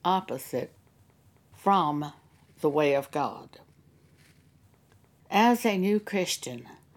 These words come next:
in nineteen seventy-five, God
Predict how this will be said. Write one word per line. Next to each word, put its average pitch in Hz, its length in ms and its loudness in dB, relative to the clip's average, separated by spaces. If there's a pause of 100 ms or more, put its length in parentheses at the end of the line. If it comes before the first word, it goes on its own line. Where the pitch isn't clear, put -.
(240)
in 170 160 -2
nineteen 175 480 -2
seventy-five, 147 1000 -4 (840)
God 214 480 0